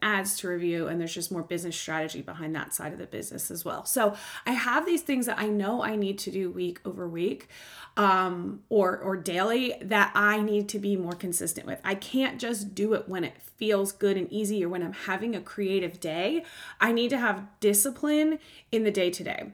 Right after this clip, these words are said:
So the way that I'm approaching this differently this year than I have in years past, and I started to say this earlier, is in years past, I might say, "Abby, you need to exercise thirty minutes a day, and it needs to be this program, and you need to follow these exercises." And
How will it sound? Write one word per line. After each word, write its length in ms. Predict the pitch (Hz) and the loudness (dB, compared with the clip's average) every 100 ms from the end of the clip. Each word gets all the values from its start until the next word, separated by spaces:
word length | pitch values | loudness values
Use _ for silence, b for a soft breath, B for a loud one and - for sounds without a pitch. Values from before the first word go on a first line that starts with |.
| - | -4
So 200 | - 247 | 0 4
the 100 | 240 | 4
way 200 | 226 294 | 4 6
that 100 | 392 | 6
I'm 120 | 370 | 6
approaching 440 | 320 - 262 262 240 | 4 2 0 0 -2
this 180 | 214 | -2
differently 480 | 202 214 208 196 208 | 0 0 0 -2 -2
this 320 | 202 190 202 | 2 2 2
year 160 | 190 185 | 0 0
than 120 | 180 | 0
I 60 | 180 | 0
have 220 | 190 165 | 0 0
in 120 | 170 | 0
years 220 | 160 170 | -2 -4
past, 540 | - - 156 175 185 - | -4 -2 0 0 -4 -6
and 80 | 175 | -6
I 20 | |
started 360 | 170 170 165 | -6 -4 -4
to 80 | 175 | -4
say 180 | 185 170 | -4 -2
this 220 | 151 - | -2 -4
earlier, 440 | - 180 165 - - | -4 -2 -2 -6 -6
is 220 | 175 170 B B B B | -6 -6 B B B B
in 160 | 240 240 | 4 6
years 260 | 240 294 302 | 6 4 2
past, 460 | - 214 190 202 - | 6 8 8 6 4
I 120 | 214 | 6
might 280 | 220 196 - | 6 2 0
say, 520 | - 185 185 180 175 B B B B _ | 0 2 2 2 -2 B B B B _
"Abby, 200 | 220 220 | 6 8
you 260 | 208 196 247 | 4 2 2
need 220 | 262 247 | 2 0
to 240 | 262 - | -4 2
exercise 760 | 233 226 208 202 190 175 170 180 B _ - | 2 4 2 4 6 6 4 -2 B _ 4
thirty 200 | 247 247 | 6 6
minutes 240 | 220 214 | 4 4
a 60 | 208 | 6
day, 260 | 196 170 | 6 6
and 140 | 185 214 | 2 0
it 180 | 240 - | 0 0
needs 260 | 226 208 | 0 0
to 80 | - | 0
be 160 | 202 190 | 2 2
this 300 | - 262 262 | 4 2 2
program, 480 | - 196 190 175 170 | 0 2 6 4 4
and 120 | 208 | 2
you 60 | |
need 100 | 220 | 2
to 60 | 202 | 0
follow 300 | 208 190 180 | 2 2 2
these 280 | 196 247 240 - | 0 0 0 0
exercises." 800 | 202 202 196 196 160 156 147 165 - | 0 0 -2 0 0 0 -2 -4 -2
And 280 | 190 180 | -2 -4